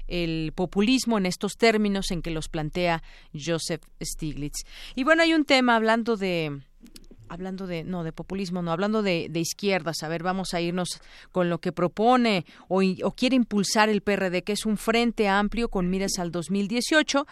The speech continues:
como parte de una ruta política hacia las elecciones presidenciales, pero no una definición de alianzas. ¿Cómo es que el Partido de la Revolución Democrática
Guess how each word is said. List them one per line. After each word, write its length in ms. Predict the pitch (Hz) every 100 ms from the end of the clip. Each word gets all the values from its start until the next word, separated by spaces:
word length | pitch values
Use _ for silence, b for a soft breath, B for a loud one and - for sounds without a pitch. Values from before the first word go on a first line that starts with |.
| B B -
como 220 | 190 180
parte 380 | 208 208 - 196
de 100 | 190
una 420 | 196 190 185 165 b b b
ruta 460 | 170 196 254 - 202
política 840 | - 175 220 - 214 - 170 151 b b
hacia 560 | - 160 - 170 156 151
las 220 | 156 156
elecciones 460 | 170 160 - 202 196
presidenciales, 920 | 190 165 190 196 190 277 262 262 - B B B _
pero 720 | 196 190 190 190 185 180 165 -
no 180 | 170 196
una 180 | 240 254
definición 540 | 202 - 175 160 202
de 80 | 190
alianzas. 640 | 180 214 233 247 254 240
¿Cómo 260 | - 311 285
es 100 | 262
que 160 | 269 240
el 100 | 190
Partido 580 | 190 - 220 220 214
de 120 | 185 180
la 100 | 170
Revolución 480 | 170 175 170 208
Democrática 840 | 208 185 - 185 185 202 - 185